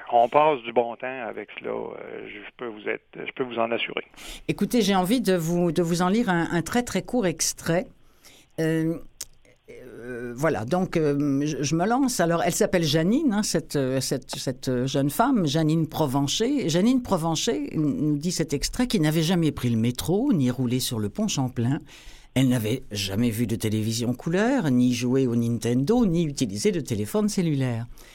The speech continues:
Speaker 2: Elle ignorait tout d'Internet, de la conquête lunaire, de la montée du féminisme ou encore de la désertion des églises. Elle provenait d'une époque révolue aussi noire qu'une soutane,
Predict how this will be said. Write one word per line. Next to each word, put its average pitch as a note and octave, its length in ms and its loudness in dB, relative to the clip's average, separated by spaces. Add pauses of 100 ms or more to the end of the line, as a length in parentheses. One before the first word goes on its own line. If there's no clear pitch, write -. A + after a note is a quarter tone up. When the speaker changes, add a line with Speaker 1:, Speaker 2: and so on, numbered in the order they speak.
(320)
Speaker 2:
Elle E3+ 140 4
ignorait A#3 400 4
tout D#3 180 -2
d'Internet, F3+ 840 0
de C#3 140 0
la B2 120 2
conquête C#3 480 -2
lunaire, D3 580 0
de C3+ 100 0
la A#2+ 120 2
montée D3+ 320 0
du D3 120 -4
féminisme F#3 600 4
ou F3+ 60 2
encore G#3 360 2
de E3 80 0
la C#3+ 120 0
désertion E3 580 -2
des D3+ 220 0
églises. C#3 520 -2 (540)
Elle C#3+ 160 0
provenait D#3+ 380 2
d'une D#3+ 200 2
époque E3 360 2
révolue E3 480 2
aussi D3 300 0
noire C#3 500 2
qu'une A#3 280 2
soutane, F3 680 0